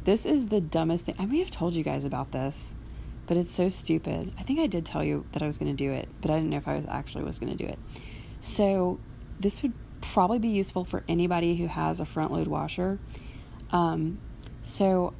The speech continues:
I got what I'm going to be calling my laundry tongs, and it's just the little tongs at Dollar Tree that have the, like, um, the end has, like, a silicone grabber,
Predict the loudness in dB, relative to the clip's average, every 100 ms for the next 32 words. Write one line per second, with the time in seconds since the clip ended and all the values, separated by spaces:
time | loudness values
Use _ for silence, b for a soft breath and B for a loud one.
0 | -2 2 4 4 4 0 0 4 4 4
1 | 4 2 0 -2 -4 -4 -4 -2 2 2
2 | 2 2 2 2 2 4 4 2 2 2
3 | 2 0 -2 B B B B B B B
4 | 2 4 4 4 2 2 2 2 4 2
5 | 2 2 4 4 2 2 2 2 4 4
6 | 2 0 2 2 2 2 4 2 -2 0
7 | 2 4 4 2 0 -6 -14 -12 -12 0
8 | 2 4 6 6 4 2 0 2 2 2
9 | 4 4 4 2 2 4 2